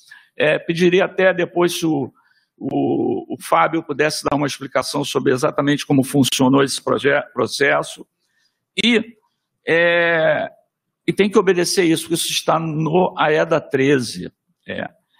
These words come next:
É claro que começaram a haver várias especulações em relação aos projetos da uerj. E nós, como reitoria,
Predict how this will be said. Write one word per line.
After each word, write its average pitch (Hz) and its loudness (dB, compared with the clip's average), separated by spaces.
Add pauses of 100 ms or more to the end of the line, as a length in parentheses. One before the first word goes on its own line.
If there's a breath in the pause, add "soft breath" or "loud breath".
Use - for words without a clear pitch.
(280 soft breath)
É 165 0
claro 202 2
que 202 -8
começaram 185 0
a 156 0
haver 156 0
várias 156 -2
especulações 156 -2
em 151 0
relação 151 0
aos 151 -2
projetos 139 -2
da 143 2
uerj. 113 -2 (840 soft breath)
E - 0
nós, 170 4
como 160 0 (240)
reitoria, 151 2